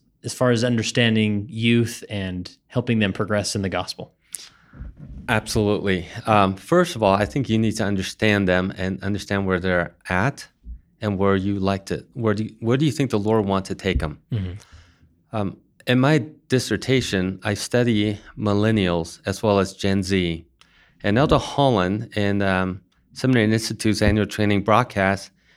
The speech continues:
Speaker 2: he shares some of the characteristics of Gen Z. They've always been exposed to pornography. They've been wired to something in the,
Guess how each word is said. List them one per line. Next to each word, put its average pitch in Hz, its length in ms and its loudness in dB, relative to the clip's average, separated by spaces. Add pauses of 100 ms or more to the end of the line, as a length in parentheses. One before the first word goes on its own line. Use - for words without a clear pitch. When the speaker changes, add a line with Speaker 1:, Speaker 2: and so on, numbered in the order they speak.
(280)
Speaker 2:
he 127 600 0
shares 135 480 2
some 110 300 2
of 104 160 -4
the 101 200 0
characteristics 110 840 0
of 98 100 -2
Gen 95 300 2
Z. 85 420 0 (1000)
They've 110 140 4
always 127 280 6
been 143 140 2
exposed 123 420 2
to - 40 -20
pornography. 104 560 2
They've 101 180 2
been 107 160 2
wired 123 320 4
to 107 100 0
something 98 760 0 (360)
in 110 160 2
the, 98 400 2